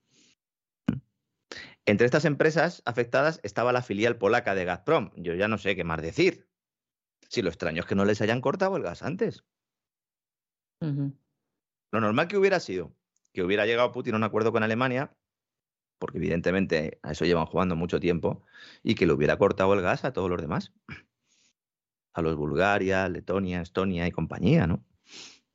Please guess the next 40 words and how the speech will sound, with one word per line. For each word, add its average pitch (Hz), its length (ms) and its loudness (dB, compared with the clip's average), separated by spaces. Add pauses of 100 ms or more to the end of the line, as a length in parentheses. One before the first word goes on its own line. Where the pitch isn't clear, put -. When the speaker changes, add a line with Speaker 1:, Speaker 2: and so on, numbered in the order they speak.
(540)
Speaker 1:
Bueno, 92 340 0
es, - 320 -10
es - 100 -2
su 95 140 6
arma, 147 240 4
no 95 120 0
decían 120 320 2
que 104 80 -6
lo 104 80 -2
utilizaba 101 400 -2
como 87 160 -8
un 78 80 -8
arma. 123 240 -4
Yo 101 120 0
creo, 131 240 4
insisto, 117 520 -6 (600)
que 104 160 2
demasiado 95 720 0
ha 92 180 2
tardado, 73 520 -6
¿no? 113 180 -8 (600)
Entonces, 147 220 2
bueno, 147 180 2
pues 92 140 -4
después 113 280 -4
de 113 80 0
todos 117 220 -2
estos 110 220 -4
acontecimientos 139 680 0
se 123 80 0
producen 107 380 2
esos, 110 420 -2
esos 123 280 0
cortes. 196 420 2
Polonia 143 480 2
es 127 80 -4
uno 147 140 0
de 143 40 4
los 139 100 2
países 147 280 -2